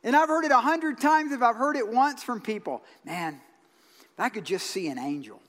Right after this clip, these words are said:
If I could see an angel, I would believe. Man, if I could see an angel, I'd believe what you're saying."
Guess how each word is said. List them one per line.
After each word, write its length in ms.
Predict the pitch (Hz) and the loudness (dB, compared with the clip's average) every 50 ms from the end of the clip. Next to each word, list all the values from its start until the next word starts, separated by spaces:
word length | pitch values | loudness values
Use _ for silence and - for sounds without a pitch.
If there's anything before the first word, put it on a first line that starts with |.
| _ _ _ _ _ _ _ _ _ _ _ _ _ | _ _ _ _ _ _ _ _ _ _ _ _ _
If 80 | _ | _
I 100 | 214 247 | -2 0
could 140 | 269 320 285 | 0 0 -2
see 180 | - 262 269 247 | 2 2 2 2
an 60 | 202 | 2
angel, 340 | 190 208 220 202 175 170 165 | -2 -2 -4 -4 -6 -6 -4
I 120 | 156 160 | -2 -4
would 200 | 165 160 147 127 | -4 -6 -8 -14
believe. 440 | - 165 139 143 - - 98 - - - - _ _ _ _ _ _ _ - _ _ | -14 -14 -12 -10 -10 -10 -10 -12 -16 -20 -20 _ _ _ _ _ _ _ -20 _ _
Man, 300 | - 214 214 208 190 185 | -4 -4 -2 -2 -2 -4
if 140 | 202 185 240 | -4 2 2
I 120 | 247 277 | 2 2
could 140 | 254 302 269 | 2 -2 -6
see 200 | - - 277 269 | 0 0 0 2
an 80 | 240 226 | 2 0
angel, 380 | 226 247 269 269 233 202 190 | 0 0 0 0 0 2 2
I'd 140 | 175 208 185 | 2 2 0
believe 260 | 202 226 226 220 220 | 0 0 0 0 2
what 180 | 214 202 185 - | 0 -4 -4 -6
you're 80 | 170 | -10
saying." 340 | 151 - 196 170 151 135 117 | -8 -4 -2 -2 -2 -4 -8